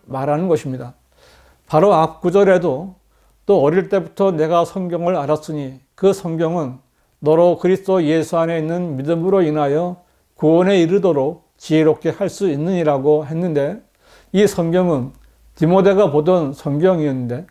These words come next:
바울은 이 성경도 하나님의 영감으로 주어진 성경이라고 말하고 있는 것입니다. 그러나 이 성경은 최초의 원본이 아니라 필사본입니다. 하지만 성령께서는 이 필사본 성경이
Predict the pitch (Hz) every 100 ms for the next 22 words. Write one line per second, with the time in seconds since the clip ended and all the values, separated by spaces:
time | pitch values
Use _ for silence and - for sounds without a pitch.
0 | _ _ _ _ _ 147 160 170 202 180
1 | 190 - 160 185 202 156 120 - _ _
2 | _ 156 160 151 156 156 139 143 147 147
3 | 143 143 139 151 135 139 202 208 - -
4 | 190 202 202 165 123 127 185 185 _ -
5 | 139 131 143 160 147 170 - 135 127 120
6 | _ _ _ _ _ _ _ - 175 190
7 | 185 175 - 175 170 185 156 208 233 _
8 | _ - 208 196 208 208 147 160 170 180
9 | 202 135 135 127 127 - - 135 151 131
10 | 180 139 120 123 - _ _ _ _ _
11 | _ 170 190 202 190 190 190 196 196 190
12 | 196 175 147 127 - _ 185 196 - 175
13 | 185 175 208 180 - 165 156 151 185 127